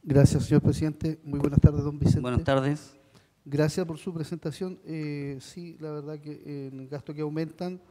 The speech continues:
Speaker 1: son principalmente asignaciones, sueldo y otro. Todas son, eh, fundamentadas por ley, así que yo apruebo esta modificación. Muchas gracias.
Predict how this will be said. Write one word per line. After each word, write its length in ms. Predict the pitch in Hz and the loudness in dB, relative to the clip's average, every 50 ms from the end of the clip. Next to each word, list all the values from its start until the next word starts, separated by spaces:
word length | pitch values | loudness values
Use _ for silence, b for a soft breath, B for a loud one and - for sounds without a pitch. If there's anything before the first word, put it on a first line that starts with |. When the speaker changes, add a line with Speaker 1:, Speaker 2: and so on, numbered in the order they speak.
| b b | b b
Speaker 1:
son 220 | b - 151 151 147 | b -4 -4 -4 -4
principalmente 760 | - 143 - 160 147 147 147 147 151 156 151 - - 151 147 | -6 -8 -8 -4 -4 -2 -2 -2 -2 -2 -2 0 0 0 0
asignaciones, 880 | 139 - - 143 143 139 135 - - 196 190 190 185 180 175 170 156 | 0 0 -2 -4 -4 -4 -4 -4 -4 -2 -2 -2 -2 -4 -4 -6 -6
sueldo 680 | - - 160 170 170 175 170 160 160 156 156 156 156 156 b b b b b | -6 -6 -6 -6 -4 -6 -6 -4 -2 -2 -2 -2 -6 -10 b b b b b
y 100 | 156 160 | -8 -6
otro. 360 | 160 170 160 175 175 196 202 _ b b b b b b b b - | -6 -6 -6 -8 -10 -12 -12 _ b b b b b b b b -6
Todas 400 | - 175 175 175 170 175 160 - - - | -2 0 0 0 0 0 -2 -4 -4 -8
son, 320 | - - - 151 151 151 | -10 -8 -6 -6 -6 -6
eh, 240 | 151 139 135 131 123 | -8 -8 -8 -10 -12
fundamentadas 680 | - - 131 131 131 127 127 123 - - 139 143 139 135 | -12 -12 -12 -10 -8 -8 -8 -8 -8 -6 -4 -4 -4 -6
por 120 | 131 127 | -6 -8
ley, 280 | 131 135 156 175 190 175 | -6 -6 -6 -6 -6 -8
así 200 | 160 - - 151 | -8 -8 -10 -10
que 360 | - - 147 143 139 131 - _ - | -10 -10 -8 -8 -8 -10 -12 _ -18
yo 340 | 143 139 143 143 131 - 131 | -12 -8 -6 -6 -6 -6 -6
apruebo 540 | 139 143 131 139 139 135 131 131 123 - 165 | -6 -6 -4 -4 -4 -4 -6 -8 -8 -10 -12
esta 300 | - 143 - - - 120 | -12 -14 -14 -12 -14 -10
modificación. 600 | 151 131 120 120 113 - - - - 120 - - - - _ _ - | -8 -8 -8 -8 -8 -10 -10 -6 -6 -6 -8 -8 -14 -20 _ _ -16
Muchas 220 | - 131 - 139 | -14 -8 -6 -6
gracias. 280 | 120 117 113 - - | -6 -2 -2 0 0